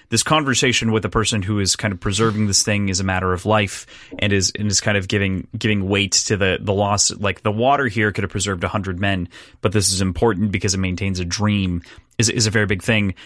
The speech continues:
Wherein Paul responds kind of immediately with the idea of, "Well, we should be pragmatic and save those lives." I think it's very interesting. Eh, how, how did you guys feel about that moment? And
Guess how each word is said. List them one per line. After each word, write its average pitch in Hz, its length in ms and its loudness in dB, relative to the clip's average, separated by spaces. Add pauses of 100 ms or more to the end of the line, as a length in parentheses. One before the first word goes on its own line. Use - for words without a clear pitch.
(140)
Wherein 117 220 4
Paul 135 320 4
responds 104 720 2
kind 113 240 0
of 95 100 0
immediately 104 520 2
with 98 140 -2
the 101 100 0
idea 98 260 0
of, 90 220 -6
"Well, 113 120 4
we 117 100 4
should 107 160 0
be 101 100 -2
pragmatic 95 580 -2
and 95 100 -2
save 92 200 -2
those 90 200 -4
lives." 127 580 0 (340)
I 165 40 4
think 226 120 2
it's 165 100 2
very 175 240 2
interesting. 135 680 -2
Eh, - 140 0 (220)
how, 185 240 0 (180)
how 170 140 0
did 170 100 -2
you 151 80 -2
guys 123 240 2
feel 104 220 -2
about 95 180 -2
that 87 140 -4
moment? - 460 -6 (500)
And 104 160 -2